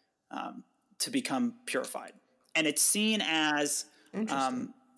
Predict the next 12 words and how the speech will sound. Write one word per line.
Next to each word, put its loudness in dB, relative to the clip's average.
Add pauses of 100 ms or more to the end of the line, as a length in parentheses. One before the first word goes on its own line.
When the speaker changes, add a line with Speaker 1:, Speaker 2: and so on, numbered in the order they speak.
Speaker 1:
a 0
woman's 4
peri-, 2
a 4
woman's 2
period 2
is 4
seen 2
as 4
particularly, 2
um, -4 (2250)
powerful. 4